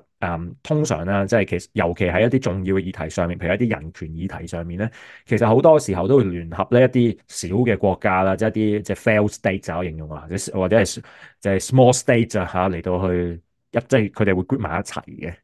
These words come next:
OK，咁好多啲咁嘅情況，尤其係對於一啲批評中國人權狀況嘅時候咧，咁啊，由於中國咧喺發展中國家裏面咧嘅其中一個大佬啦，啊，OK，咁啊，好主要嘅大佬啦，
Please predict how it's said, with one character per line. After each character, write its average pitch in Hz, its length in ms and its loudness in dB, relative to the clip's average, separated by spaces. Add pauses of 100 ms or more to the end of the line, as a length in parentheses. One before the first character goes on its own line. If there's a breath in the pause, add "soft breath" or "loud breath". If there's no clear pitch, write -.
(360 soft breath)
OK， 104 200 2
咁 104 100 4
好 104 100 4
多 107 120 4
啲 101 140 2
咁 95 60 -2
嘅 92 40 -2
情 87 200 -10
況， 98 180 -2
尤 95 180 0
其 101 100 -4
係 95 100 0
對 113 140 2
於 135 240 0 (180 loud breath)
一 - 20 -12
啲 131 280 4 (720)
批 147 80 2
評 113 160 0
中 123 160 -2
國 113 80 4
人 87 100 -6
權 82 160 -14
狀 87 180 -4
況 87 220 -2
嘅 92 100 -6
時 85 160 -10
候 85 120 -6
咧， 95 100 0
咁 101 180 -2
啊， 104 40 0
由 85 180 -6
於 107 100 0
中 117 220 -2
國 110 160 2
咧 107 100 2
喺 95 80 -2
發 92 200 -2
展 85 240 -10
中 104 180 0
國 98 180 -2
家 101 160 0
裏 95 140 -2
面 82 100 -10
咧 92 220 -6
嘅 85 160 -6
其 - 100 -10
中 90 140 -6
一 - 20 -6
個 92 80 -2
大 - 220 -14
佬 76 160 -12 (100)
啦， 90 160 -4 (380 loud breath)
啊， 92 180 2
OK， 92 220 2
咁 95 160 0
啊， 82 100 -4 (160)
好 123 140 4
主 123 160 4
要 117 40 6
嘅 107 40 4
大 82 160 0
佬 80 160 -8
啦， 90 100 -6